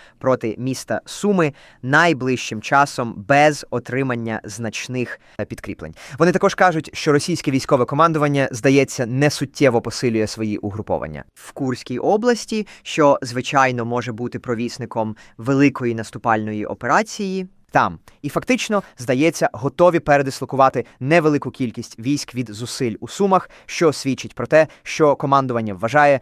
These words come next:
що воно може досягти своїх операційних цілей з тими силами, які вже зібрані в Курську. Це досить цікаво. І, звичайно, ми продовжуватимемо відстежувати цей сектор фронту. Тим часом на інших ділянках лінії фронту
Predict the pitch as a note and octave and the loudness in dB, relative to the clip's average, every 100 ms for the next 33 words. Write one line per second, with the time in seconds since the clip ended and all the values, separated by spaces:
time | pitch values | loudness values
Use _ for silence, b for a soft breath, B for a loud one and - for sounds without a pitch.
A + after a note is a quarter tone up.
0 | b - - A#2 A#2+ C#3+ C3+ C3 B2+ A#2 | b -10 -4 -2 2 0 2 2 4 2
1 | G2+ A#2 A#2+ - A2+ - - A#2 A2+ A#2+ | 0 -4 -6 -2 0 -2 -4 -4 -4 -4
2 | G#2+ - A#2 G#2 - G3 F3+ D#3+ B B | -6 -6 -8 -8 -6 0 4 4 B B
3 | - C#3+ A2+ - D#3+ C#3+ A#2 A2+ C3 - | -4 -2 -2 2 2 4 0 -2 -2 -4
4 | G#2+ B2+ F#2+ G2+ A2+ G#2+ G2+ - _ - | -2 0 0 -2 -4 -4 -6 -10 _ -8
5 | A#2 G#2 - - b b b E3 D#3 C3 | -8 -8 -12 -14 b b b 4 4 4
6 | B2+ B2 A2+ - - E2+ - _ - E3 | -2 -2 -10 -8 -2 -2 -4 _ -6 -4
7 | B2+ C#3+ D#3+ D#3 D#3 B2+ C3+ B2 C3+ C3 | -2 2 4 4 0 0 -2 0 2 4
8 | C#3+ C3 B2 B2 A#2 A2+ G#2+ A#2+ - C3+ | 4 2 -4 -4 -2 -2 -4 -10 0 0
9 | B2 A2 G#2 - G#2+ - A#2 - G2 - | 2 -6 -6 -6 -6 -2 -4 -4 -10 -6
10 | A2 F2 - - _ _ - E3+ G3+ G3 | -4 -4 -12 -20 _ _ -2 2 4 4
11 | G3+ E3+ D3+ E3+ E3 - A2+ A#2+ A#2 A2 | 2 0 0 0 -2 -2 -4 0 0 -2
12 | - A#2 G#2 G#2 D3+ D#3 D#3 | -6 -4 -4 -2 0 0 -2